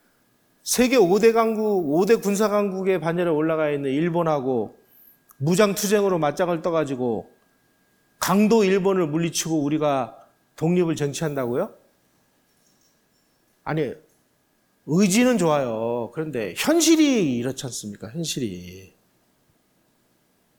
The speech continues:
이 차 세계대전 때만 해도 이, 이 정도의 판도를 가지고 있는 이런 일본을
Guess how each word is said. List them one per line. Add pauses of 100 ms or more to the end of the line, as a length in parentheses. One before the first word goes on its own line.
(360)
이
차
세계대전
때만
해도
이,
이
정도의
판도를
가지고
있는 (1700)
이런
일본을